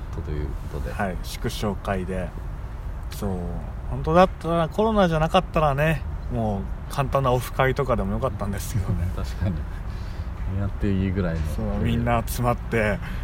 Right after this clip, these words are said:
Speaker 2: お礼胴上げして。
Speaker 1: <laughs> シャンパンファイトで。
Speaker 2: <laughs> そう。やって。
Speaker 1: <laughs> 大騒ぎよ、もう。
Speaker 2: はい。新宿の夜っていう感じで。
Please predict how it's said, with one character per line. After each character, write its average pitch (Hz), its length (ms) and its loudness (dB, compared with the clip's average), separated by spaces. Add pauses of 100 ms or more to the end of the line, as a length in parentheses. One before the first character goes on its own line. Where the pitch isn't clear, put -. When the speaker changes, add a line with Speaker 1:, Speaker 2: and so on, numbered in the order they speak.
(120)
Speaker 2:
お 117 100 4
礼 113 140 4
胴 117 160 2
上 113 180 2
げ 113 140 2
し - 180 0
て。 - 80 -2
Speaker 1:
<laughs> - 20 -2
シ - 40 2 (1000)
ャ - 40 -2
ン 90 40 0 (100)
パ 95 80 0
ン 95 60 2
フ 104 80 2
ァ 95 100 4
イ - 20 2
ト 85 140 -2
で。 82 120 0
Speaker 2:
<laughs> 113 180 2
そ 85 160 -2
う。 101 40 -2 (1200)
や - 60 2
っ 120 840 -2
て。 214 60 0 (580)
Speaker 1:
<laughs> 92 40 0
大 95 160 2
騒 98 300 6
ぎ 90 120 2
よ、 78 120 0
も 80 140 0
う。 98 240 2
Speaker 2:
は - 20 -
い。 - 20 0 (580)
新 117 320 0
宿 117 180 2
の 117 120 2
夜 120 240 6
っ 101 40 0
て - 200 -2
い - 120 -2
う 110 80 0
感 104 260 0
じ - 180 -4
で。 104 220 0